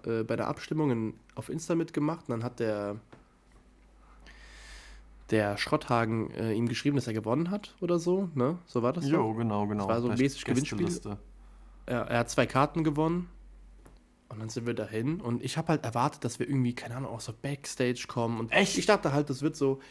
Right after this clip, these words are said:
Speaker 1: ich da-, also ich dachte halt, es wird nicht so, das war ja wie, das war wie so, das war ja eine Bühne und da drauf war halt der D J und vorne war halt die
Speaker 2: Mhm.
Speaker 1: Crowd. Aber ich dachte, das wär so,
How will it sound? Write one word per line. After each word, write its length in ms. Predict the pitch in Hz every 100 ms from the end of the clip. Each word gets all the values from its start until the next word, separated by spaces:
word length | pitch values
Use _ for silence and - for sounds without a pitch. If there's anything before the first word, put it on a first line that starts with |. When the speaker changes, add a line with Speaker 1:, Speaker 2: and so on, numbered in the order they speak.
| -
Speaker 1:
ich 200 | - 180
da-, 100 | 185 160
also 180 | 127 -
ich 200 | 185 -
dachte 320 | 139 135 131
halt, 160 | 131 127
es 160 | -
wird 280 | 139 139 -
nicht 140 | 139
so, 220 | - 127 120
das 160 | 117
war 80 | 131
ja 180 | 131 120
wie, 340 | 147 147 139 - - - - - -
das 100 | -
war 140 | 127 147
wie 60 |
so, 100 | 151
das 240 | 156 131 -
war 80 |
ja 60 | 139
eine 120 | 139
Bühne 360 | 123 143 180 226
und 200 | 220 151
da 40 |
drauf 340 | 139 139 156 143
war 120 | 123
halt 200 | 120 120
der 80 | 110
D 140 | 139
J 180 | 147 175
und 100 | 123
vorne 340 | - 135 147
war 80 | 123
halt 120 | 117
die 60 | 113
Speaker 2:
Mhm. 100 | 123
Speaker 1:
Crowd. 300 | 120 143 202 - - - - - - -
Aber 220 | - 135 165
ich 100 | 160
dachte, 240 | 165 151
das 160 | 127 120
wär 160 | 135
so, 400 | 127 127 123 123